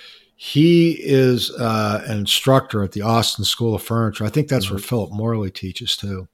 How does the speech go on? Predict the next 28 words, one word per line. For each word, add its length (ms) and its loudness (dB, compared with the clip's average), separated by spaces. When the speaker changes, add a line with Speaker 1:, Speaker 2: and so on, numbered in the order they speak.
Speaker 2:
That's 180 -4
correct. 340 -4
Yep. 180 -2
Speaker 1:
And 580 2
he's 320 8
just 280 6
a 520 2
really 400 6
good 340 -2
<laughs> 0 -
woodworker, 720 0
man. 360 -2
He 160 8
posts 380 6
some 240 -4
great 580 4
pictures 500 -2
of 80 -10
stuff 340 -4
he's 280 2
building, 880 -2
uh, 340 -10
the 120 -10
stuff 360 -2
his 140 -4
students 600 0
are 80 -2
building. 760 -4